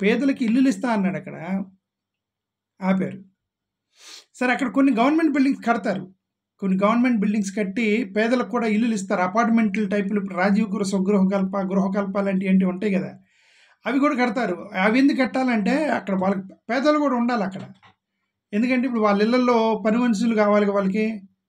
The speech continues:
వాళ్ళ ఇళ్ళలో పని మనుషులు కావాలి, రైట్, వంట మనుషులు కావాలి, ఆ గార్డెన్కి నీళ్ళు పెట్టే వాళ్ళు కావాలి. పేదవాళ్ళు లేకపోతే వాళ్ళు చేసుకోరు అవన్నీ.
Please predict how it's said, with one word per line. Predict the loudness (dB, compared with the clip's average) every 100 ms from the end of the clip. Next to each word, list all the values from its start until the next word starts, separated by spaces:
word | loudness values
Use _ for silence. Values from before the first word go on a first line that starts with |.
| _ _ _ _ _ -6
వాళ్ళ | 0
ఇళ్ళలో | 2 2
పని | 2 2
మనుషులు | 2 2 2
కావాలి, | 4 4 4 4 4 2 -2 -8 _ _ _ -2
రైట్, | -2 -2 -4
వంట | 0 2
మనుషులు | 2 2 2 2
కావాలి, | 2 4 4 4 2 2 0 -6
ఆ |
గార్డెన్కి | -6 0 2 2 4
నీళ్ళు | 4 4 2
పెట్టే | 0 0
వాళ్ళు | 0 0
కావాలి. | 0 0 -2 -4 -4 -4 -8 _ _ _ _ _ -6
పేదవాళ్ళు | -2 -2 0
లేకపోతే | 0 2 2
వాళ్ళు | 2 2 2
చేసుకోరు | 2 0 0
అవన్నీ. | 2 2 2 2